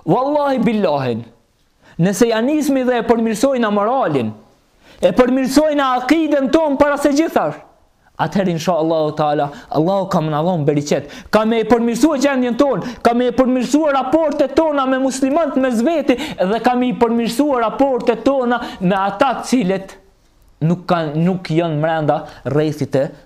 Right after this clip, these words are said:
të Islamit. Transmeton Abdullah ibn Amr ibn Nasir radiallahu anhu,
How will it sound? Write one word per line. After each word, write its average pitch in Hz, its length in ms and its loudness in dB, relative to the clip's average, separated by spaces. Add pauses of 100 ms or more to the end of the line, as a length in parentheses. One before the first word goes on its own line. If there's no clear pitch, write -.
(120)
të 135 120 2
Islamit. 110 640 -2 (600)
Transmeton 226 460 0
Abdullah 208 640 -2
ibn 214 240 2
Amr 233 240 0
ibn 175 180 2
Nasir 208 380 0 (160)
radiallahu 190 560 0
anhu, 202 220 -2